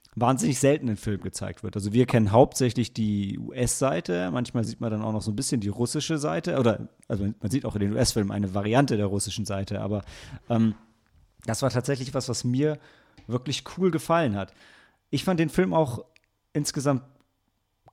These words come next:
ganz gut. Was ich ein bisschen schade fand, wirklich war, ähm,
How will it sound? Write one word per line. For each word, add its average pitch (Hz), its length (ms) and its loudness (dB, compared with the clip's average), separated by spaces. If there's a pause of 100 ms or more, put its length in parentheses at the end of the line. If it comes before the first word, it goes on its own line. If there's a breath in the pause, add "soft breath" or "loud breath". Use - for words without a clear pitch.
(680)
ganz 151 340 2
gut. 165 380 -4
Was 143 160 -4
ich 185 120 -2
ein 196 80 0
bisschen 139 280 0
schade 226 440 -2
fand, 135 320 -2
wirklich 143 340 -2
war, 135 280 2 (560 soft breath)
ähm, 120 460 2